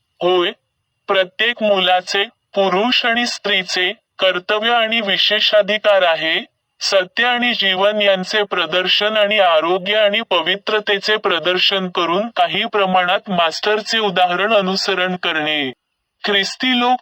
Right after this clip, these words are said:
त्याचे अनुयायी असल्याचा दावा करतात,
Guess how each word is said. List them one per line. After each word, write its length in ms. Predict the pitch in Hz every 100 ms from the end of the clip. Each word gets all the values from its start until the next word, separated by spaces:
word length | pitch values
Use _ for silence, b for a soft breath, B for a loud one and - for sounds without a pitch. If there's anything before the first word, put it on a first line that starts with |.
| -
त्याचे 320 | 220 202 226
अनुयायी 560 | 202 175 190 190 202
असल्याचा 640 | 220 202 - 190 190 202 202
दावा 420 | 202 180 156 175
करतात, 520 | 202 196 185 - 180